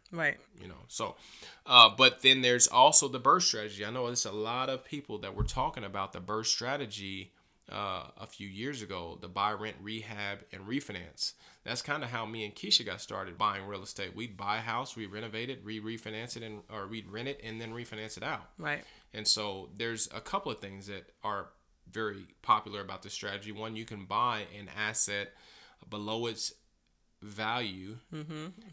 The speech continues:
Speaker 2: You can rehab it, and then you take whatever the rehabbed value is and refinance it out against another mortgage.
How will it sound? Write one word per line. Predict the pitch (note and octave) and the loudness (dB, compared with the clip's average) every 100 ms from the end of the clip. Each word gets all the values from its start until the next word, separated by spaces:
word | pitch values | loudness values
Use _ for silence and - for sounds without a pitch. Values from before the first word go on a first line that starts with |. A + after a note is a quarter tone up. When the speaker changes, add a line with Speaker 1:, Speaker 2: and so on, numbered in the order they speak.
| - | -12
Speaker 2:
You | G#2 | -10
can | G#2 G2+ G#2 | -8 -8 -4
rehab | C#3+ A#2+ G#2 G2 | -4 -2 -2 -2
it, | G#2 - - - _ _ _ - - _ | -4 -6 -10 -14 _ _ _ -20 -20 _
and | G#2+ A2+ | -8 -4
then | A2 A2+ | -4 -4
you | A#2 | -2
take | - A#2+ A2+ | 2 2 0
whatever | A2 A2+ A2+ | -4 -4 -4
the | G#2 | -6
rehabbed | G#2+ C3+ C#3 B2+ A2+ | -4 -4 -4 -6 -6
value | G2+ A2 B2 D#3 B2 G2+ | -4 0 0 0 -2 -2
is | F#2 F2+ F#2+ A2+ A#2 - _ _ _ - | -4 -6 -8 -8 -10 -12 _ _ _ -18
and | G#2+ G#2+ | -12 -8
refinance | B2 A#2+ G#2+ A2 G#2+ | -6 -6 -4 -4 -4
it | G#2 | -4
out | B2 A#2 G#2+ - _ - | -2 -2 -4 -8 _ -14
against | G#2 G#2+ G#2 | -8 -6 -6
another | G2+ G#2 F#2+ | -8 -10 -10
mortgage. | F#2+ A#2+ C3+ G#2 G2+ - | -8 -6 -4 -6 -8 -10